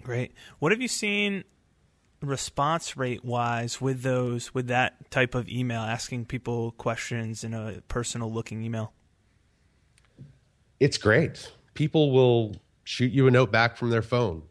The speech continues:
Speaker 2: when they get it. And, uh, you know, we, we do send out some marketing messages that look, it's like, "Hey, you know, he-, here's this webinar that we have coming up," and, and those work okay. But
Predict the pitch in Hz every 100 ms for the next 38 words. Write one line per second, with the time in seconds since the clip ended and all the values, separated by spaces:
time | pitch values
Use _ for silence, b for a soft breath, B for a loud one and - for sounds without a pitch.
0 | _ - 95 95 90 82 - _ _ _
1 | _ _ _ _ - 98 101 98 92 69
2 | 104 120 - - - 131 135 135 131 -
3 | - 127 117 160 240 - 147 127 120 127
4 | 127 113 98 101 101 98 95 92 101 101
5 | 101 78 95 95 - - 92 165 160 151
6 | 127 107 110 101 101 98 117 143 139 117
7 | 110 107 104 98 98 95 92 92 92 87
8 | 90 85 82 80 - 82 87 b b b
9 | b - 165 202 147 104 92 95 90 87
10 | 107 101 -